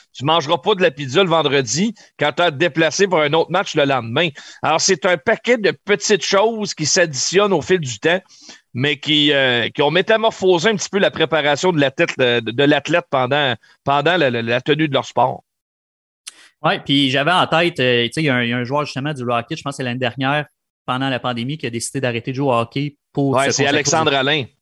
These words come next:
Speaker 2: Exact.
Speaker 1: Ouais.
Speaker 2: J'avais juste Alex Belzile, mais je savais que c'est pas lui, là, mais exact, c'est ça. Fait que, tu sais, des décisions comme ça, tu vois pas ça dans la Ligue nationale, tu vois ça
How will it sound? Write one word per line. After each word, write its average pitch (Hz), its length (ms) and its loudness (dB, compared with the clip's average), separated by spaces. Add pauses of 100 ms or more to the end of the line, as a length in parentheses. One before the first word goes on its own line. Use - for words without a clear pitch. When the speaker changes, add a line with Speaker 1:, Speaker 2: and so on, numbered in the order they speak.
(120)
Speaker 2:
Exact. 123 280 0
Speaker 1:
Ouais. 127 80 -4
Speaker 2:
J'avais 127 220 0
juste 170 180 -2
Alex 139 260 0
Belzile, 127 340 -2
mais 123 80 -4
je - 60 -10
savais 123 160 -6
que - 60 -16
c'est 135 60 -10
pas 120 120 -8
lui, 160 160 -10
là, 160 100 -10
mais 117 220 -12 (260)
exact, 135 360 -2
c'est 127 60 -6
ça. 170 160 0
Fait - 200 -4
que, - 60 -14
tu 220 180 -2
sais, 151 160 -10
des 127 120 -4
décisions 151 360 2
comme 135 180 0
ça, - 160 -4
tu 165 120 -8
vois 127 100 -4
pas 120 100 -4
ça 147 140 -8
dans 143 60 -4
la 127 40 -4
Ligue 123 80 -6
nationale, 120 380 -6
tu - 60 -16
vois 110 120 -8
ça 135 260 -4